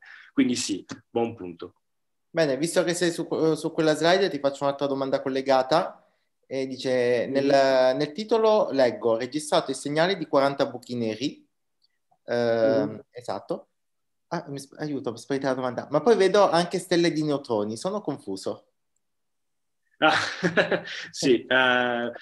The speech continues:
Speaker 1: diciamo che, eh, gli interferometri sono, eh, molto, molto più bravi a trovare buchi neri, perché eh, quando due buchi neri si scontrano, producono un segnale, eh, di onda gravitazionale molto più potente. E quindi noi qui sulla Terra,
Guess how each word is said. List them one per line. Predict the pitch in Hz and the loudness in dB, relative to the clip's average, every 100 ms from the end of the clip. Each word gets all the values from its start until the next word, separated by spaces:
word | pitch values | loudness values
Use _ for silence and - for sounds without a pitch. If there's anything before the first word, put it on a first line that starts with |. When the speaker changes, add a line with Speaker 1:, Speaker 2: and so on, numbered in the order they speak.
| - - | -10 -2
Speaker 1:
diciamo | 147 175 202 185 | 2 4 4 2
che, | 165 135 123 | 4 4 4
eh, | 131 127 | 2 2
gli | 131 | 2
interferometri | 147 147 135 151 131 123 123 127 | 0 0 0 2 4 2 -2 -4
sono, | - 131 120 113 | -2 0 0 -2
eh, | 120 | -4
molto, | 120 143 143 | 0 2 2
molto | 131 135 120 | 0 0 -2
più | 120 | -4
bravi | 117 113 120 123 | -2 0 2 2
a | 110 - | 0 -4
trovare | 120 117 117 | -4 0 0
buchi | 120 110 110 | -2 -6 -8
neri, | 98 92 98 | -8 -10 -10
perché | 104 107 - 117 98 - - - | -10 -6 -2 -2 -4 -14 -20 -8
eh, | 117 107 101 | -6 -6 -4
quando | 127 147 147 | 2 4 6
due | 120 120 | 4 0
buchi | 131 123 | 0 0
neri | 131 127 107 | 2 2 0
si | - | -6
scontrano, | - - 120 123 139 131 | -8 -4 -2 -2 -2 -4
producono | 123 120 120 107 | -4 -4 -4 -4
un | 104 | -6
segnale, | - 107 117 123 117 110 101 92 | -6 -4 0 0 0 -4 -8 -10
eh, | 104 101 98 | -10 -8 -6
di | 117 | -4
onda | 123 | -2
gravitazionale | 113 110 107 107 113 113 131 131 | -4 -6 -6 -8 -6 -2 0 0
molto | 127 151 131 | 6 6 6
più | 120 | 0
potente. | 113 101 95 90 98 | -6 -8 -10 -12 -10
E | 110 | -2
quindi | 143 135 | 0 2
noi | 120 135 117 | 2 0 -2
qui | - 127 | -2 -4
sulla | 113 120 | -2 -2
Terra, | 113 117 113 120 117 | -2 -2 -4 -2 -4